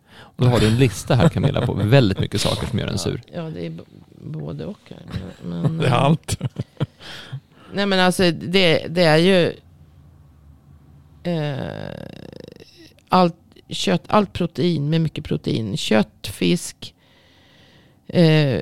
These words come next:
Speaker 1: Ägg.
Speaker 2: ägg, ost. Det, det, så att, alltså, jag äter ju för mycket sånt.
Speaker 3: Jag äter ju ägg varenda dag. Ska man
Speaker 2: Ja,
Speaker 3: inte göra
Speaker 2: det
Speaker 3: det?
Speaker 2: gör jag också.
Speaker 1: Ja, men alltså,
Speaker 2: Det gör jag
Speaker 1: det är ju
Speaker 2: också. Alltså, det
Speaker 1: oundvikligt att äta saker
Speaker 2: Men,
Speaker 1: som, som
Speaker 2: men
Speaker 1: är
Speaker 2: det är ju
Speaker 1: sura.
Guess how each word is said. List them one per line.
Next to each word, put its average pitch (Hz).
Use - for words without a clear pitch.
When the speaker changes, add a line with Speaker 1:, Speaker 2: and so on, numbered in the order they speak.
Speaker 1:
Ägg. 98
Speaker 2:
ägg, 151
ost. -
Det, 135
det, 85
så -
att, -
alltså, -
jag 76
äter -
ju -
för -
mycket -
sånt. -
Speaker 3:
Jag 113
äter -
ju -
ägg 135
varenda 107
dag. 135
Ska -
man 113
Speaker 2:
Ja, 113
Speaker 3:
inte 147
göra 147
Speaker 2:
det 151
Speaker 3:
det? 151
Speaker 2:
gör 147
jag 135
också. -
Speaker 1:
Ja, -
men 127
alltså, 123
Speaker 2:
Det 147
gör 156
jag 156
Speaker 1:
det 120
är 120
ju 135
Speaker 2:
också. 151
Alltså, 135
det 131
Speaker 1:
oundvikligt 139
att 107
äta 104
saker 104
Speaker 2:
Men, 101
Speaker 1:
som, 101
som 208
Speaker 2:
men 190
Speaker 1:
är -
Speaker 2:
det 214
är 131
ju 117
Speaker 1:
sura. 123